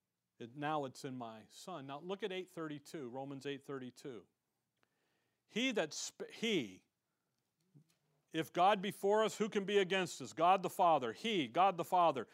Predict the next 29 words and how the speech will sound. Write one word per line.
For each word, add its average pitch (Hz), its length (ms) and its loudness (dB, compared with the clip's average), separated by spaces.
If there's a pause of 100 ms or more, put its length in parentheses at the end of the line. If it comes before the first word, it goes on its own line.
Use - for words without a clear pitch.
(200)
that 143 140 -4
spared 214 380 2
not 208 260 2
his 165 220 0
own 196 360 0
Son, 143 640 2 (880)
but 180 180 0
delivered 202 480 4
him 202 280 2
up 202 280 4
for 196 400 4
us 196 240 4
all, 190 260 4
how 180 260 4
shall 180 300 0
he 175 160 -4
not 170 320 0
with 170 200 -4
him 165 260 -2
also 160 400 -2
freely 156 420 -4
give 143 300 -4
us 143 260 -6 (360)
all 135 280 -6
things?" 127 380 -10
And 131 160 -8
that 165 200 -2
is 143 220 -6
exactly 143 1040 -4